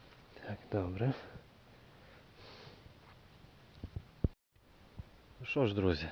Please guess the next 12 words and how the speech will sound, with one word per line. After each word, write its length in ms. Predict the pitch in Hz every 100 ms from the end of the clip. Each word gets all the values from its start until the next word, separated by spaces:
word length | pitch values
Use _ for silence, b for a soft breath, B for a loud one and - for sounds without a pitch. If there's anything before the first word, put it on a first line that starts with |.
| - -
будемо 280 | 117 113
завершувати 640 | 101 110 110 - 104 - 104
наше 340 | 101 - 87 -
сьогоднішнє 600 | - 107 98 92 - 104
тихе 320 | - 98 - -
полювання. 540 | 90 82 85 92 107 117 - - B B B B B B - - -
Полювання 460 | 98 98 104 95
у 60 | 92
нас 140 | 95
сьогодні 460 | - - 95 87 85 B B B B -
вдале. 360 | 98 101 98 117 123 - - - B B B B B B B B - -
Ось 180 | 90